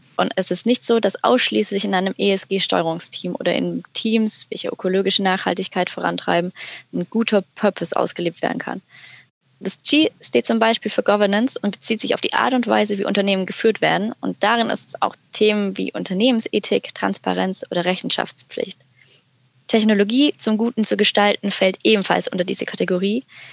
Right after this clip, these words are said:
Und Technologie kann dann dazu beitragen, soziale Ungleichheiten zu verringern, den Zugang zu Bildung und Gesundheitsdiensten zu verbessern und transparente Re-,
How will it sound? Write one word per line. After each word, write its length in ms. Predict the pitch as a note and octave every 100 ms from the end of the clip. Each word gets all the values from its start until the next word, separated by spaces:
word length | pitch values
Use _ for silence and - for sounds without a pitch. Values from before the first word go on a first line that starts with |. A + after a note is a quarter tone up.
| - _
Und 80 | -
Technologie 540 | G3 G3 G3+ F#3+ F#3+ A3
kann 200 | A3 G#3
dann 220 | - A3+
dazu 240 | A#3 -
beitragen, 560 | A3 A3 - G#3+ G#3+ G#3+
soziale 400 | G#3+ - G#3 F#3+
Ungleichheiten 600 | G#3 G3+ F#3 - F#3+ -
zu 80 | F#3
verringern, 600 | - F#3 A3+ B3+ B3 A3+
den 180 | F#3
Zugang 340 | F3+ F#3+ F#3+ F#3
zu 120 | -
Bildung 400 | F3+ F#3+ F#3 F#3
und 160 | - F#3+
Gesundheitsdiensten 800 | - G3+ G3+ - - G3+ G3+ F#3+
zu 80 | F#3+
verbessern 560 | F#3+ F#3+ F#3+ F#3+ F#3+
und 160 | - F3+
transparente 600 | - F#3+ - F#3 F#3+ F#3
Re-, 100 | E3+